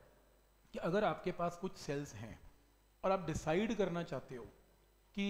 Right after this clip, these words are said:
मैं series में लगाऊं या मैं parallel में लगाऊं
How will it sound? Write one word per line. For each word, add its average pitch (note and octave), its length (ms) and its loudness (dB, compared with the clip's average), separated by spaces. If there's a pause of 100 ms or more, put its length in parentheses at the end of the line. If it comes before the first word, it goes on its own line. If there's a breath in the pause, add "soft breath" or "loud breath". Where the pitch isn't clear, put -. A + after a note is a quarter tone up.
(360)
मैं G#3 100 0
series D3+ 400 -2
में D#3 100 0
लगाऊं D#3 300 2 (680)
या F3+ 160 6
मैं G#3 200 4
parallel D#3 300 2
में E3+ 120 -4
लगाऊं F3+ 320 -6